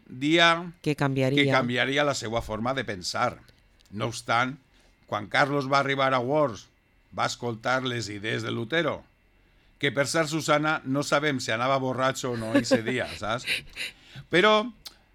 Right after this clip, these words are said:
Speaker 1: negava la infal·libilitat del papa, demanava el cessament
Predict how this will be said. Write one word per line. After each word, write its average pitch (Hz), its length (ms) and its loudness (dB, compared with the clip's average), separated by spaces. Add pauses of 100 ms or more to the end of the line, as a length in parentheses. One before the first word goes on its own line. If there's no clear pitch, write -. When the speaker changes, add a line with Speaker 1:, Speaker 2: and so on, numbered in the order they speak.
(220)
Speaker 1:
negava 165 760 6
la 135 460 6
infal·libilitat 143 1200 2
del 151 200 0
papa, 156 520 0 (240)
demanava 120 840 0
el 113 240 -4
cessament 160 840 0